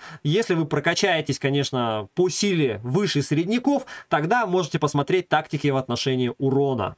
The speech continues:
Действительно, оно имеет место быть. Но в остальных случаях, ну, не знаю, выбирать вам. Главное, не выбирайте навыки, <laughs> которые я просто обозвал тихо и спокойно шлак. Вот, э, навыки,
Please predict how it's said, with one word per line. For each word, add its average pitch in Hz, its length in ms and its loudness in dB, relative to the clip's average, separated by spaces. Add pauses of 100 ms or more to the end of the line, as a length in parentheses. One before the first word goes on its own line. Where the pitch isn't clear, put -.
(100)
Действительно, 135 880 -2
оно 117 220 0
имеет 127 320 0
место 123 320 -2
быть. - 180 -2 (220)
Но 277 220 2
в 202 40 0
остальных 196 460 2
случаях, 196 600 0 (640)
ну, 196 220 0
не 131 180 0
знаю, 135 400 0
выбирать 139 600 0 (160)
вам. 123 320 0 (360)
Главное, 233 460 2
не 196 120 2
выбирайте 147 720 0
навыки, 190 560 0
<laughs> - 80 -12
которые 170 500 2
я 143 140 2
просто 160 460 0 (220)
обозвал 147 640 0 (680)
тихо 214 440 2 (180)
и 175 80 -2
спокойно 156 680 0 (160)
шлак. 143 720 0
Вот, 190 340 0
э, 135 400 0
навыки, 185 540 0